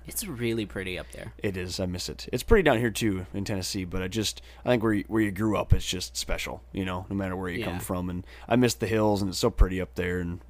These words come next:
Speaker 2: I was lucky. I think when you grow up somewhere that beautiful, you kinda take it for granted a little bit. And so having to leave, I was like, "Ah."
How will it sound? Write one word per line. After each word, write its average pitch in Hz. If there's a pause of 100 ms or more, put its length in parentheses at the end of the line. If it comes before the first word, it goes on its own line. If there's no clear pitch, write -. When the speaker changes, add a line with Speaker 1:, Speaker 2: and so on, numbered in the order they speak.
Speaker 2:
I 107
was 101
lucky. 98 (340)
I 90
think 98
when 104
you 92
grow 104
up -
somewhere 104
that 95
beautiful, 95
you 90
kinda 92
take 95
it -
for 90
granted 90 (100)
a 113
little 107
bit. 120 (460)
And 95
so 104
having 98
to 92
leave, 98
I 90
was 92
like, 95
"Ah." 92